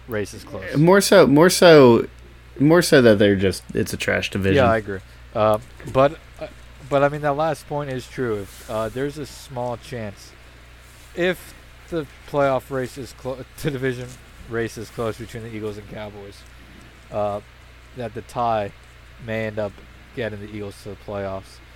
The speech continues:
Speaker 1: Um, I think it's gonna be close though. Uh,
Speaker 2: That's four D chess
Speaker 1: 'cause
Speaker 2: right
Speaker 1: the
Speaker 2: there.
Speaker 1: Cowboys' schedule is a lot easier than the, uh, Eagles. Uh, before we go, 'cause we're already at, what, one ten, I'm assuming.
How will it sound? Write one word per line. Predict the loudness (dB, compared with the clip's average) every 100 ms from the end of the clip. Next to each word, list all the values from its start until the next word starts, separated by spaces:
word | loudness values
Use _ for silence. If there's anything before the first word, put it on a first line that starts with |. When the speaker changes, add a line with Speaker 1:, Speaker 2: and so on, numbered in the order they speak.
| -20 -18 -8
Speaker 1:
Um, | -6 -6 -10 -20 -20 -20 -20 -20 -20 -20 -20 -20 -20 -20 -20 -20 -20 -20 -20 -20 -20 -20 -20 -14 -4
I | -4
think | -4
it's | -8
gonna | -10
be | -10
close | -8 -8 -10
though. | -20 -20 -20 -20 -20 -20 -20 -20 -8 -4
Uh, | -2 -4 -10 -20 -20 -20 -20 -4 2
Speaker 2:
That's | 2 4
four | 4 4
D | 4
chess | 2 2 2
Speaker 1:
'cause | 2
Speaker 2:
right | 0
Speaker 1:
the | 0
Speaker 2:
there. | 0
Speaker 1:
Cowboys' | 0 0 -4
schedule | -4 -4 -4 -4 -6
is |
a |
lot | -4 -2 -2
easier | -4 -8 -8
than | -8 -12 -12
the, | -12 -12
uh, | -14 -18 -20 -20 -20 -20 -20 -10
Eagles. | -8 -8 -12 -12
Uh, | -8 -6 -6 -12 -20 -20 -20 -14
before | -14 -4 -2
we | 0
go, | -2 -4 -6
'cause | -8 -6
we're | -4
already | -4 -4 -6
at, | -8
what, | -12 -16 -16
one | -12 -12 -12
ten, | -14 -12 -10
I'm | -12 -14
assuming. | -16 -14 -14